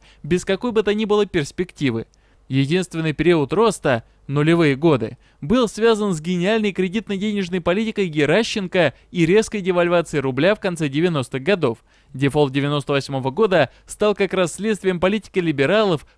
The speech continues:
по оттягиванию неизбежной девальвации. Этот период уже сходил на нет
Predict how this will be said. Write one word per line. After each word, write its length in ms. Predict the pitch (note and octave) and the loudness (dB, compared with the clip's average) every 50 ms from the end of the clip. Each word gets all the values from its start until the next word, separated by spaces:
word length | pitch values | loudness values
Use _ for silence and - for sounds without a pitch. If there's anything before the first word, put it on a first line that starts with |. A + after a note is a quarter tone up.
| - - | -12 -4
по 120 | - F#3 F3 | 0 0 0
оттягиванию 680 | E3+ - - - F#3+ G3+ F#3+ A3 A3+ A3+ A3 A3+ A3+ A3+ | 0 -2 -2 -2 -2 0 0 0 -2 -2 -2 -2 -4 -4
неизбежной 560 | A3+ A3+ A#3 G3+ E3 D3+ D3 C3+ C3 C#3 C#3 | -2 -4 -4 -4 -2 0 0 0 0 -2 -2
девальвации. 800 | C3+ C#3 C#3+ F#3 G3 F#3 D#3+ C#3 B2 - - - A#2 - - _ _ _ _ _ _ _ _ _ | -2 0 0 2 2 2 2 2 0 0 -4 -12 -12 -12 -14 _ _ _ _ _ _ _ _ _
Этот 400 | - D3 C#3 C#3 C3 C3+ B2 - | 0 2 2 2 2 0 -2 0
период 480 | - C#3 D#3+ A3+ A#3 F#3+ C#3+ B2 - _ _ _ - | -2 0 2 2 4 4 2 2 0 _ _ _ -2
уже 340 | D3 E3 F#3 A#3+ B3 - - | -2 0 2 2 0 0 -2
сходил 460 | - - - G3+ G3 F#3+ G#3+ G3 F3+ | -6 -6 -6 -4 -4 0 -2 -2 0
на 120 | D3+ B2+ | -2 -4
нет 340 | B2 C#3 G3 A#3 G#3 D#3 - | -4 -2 0 0 -2 -2 -4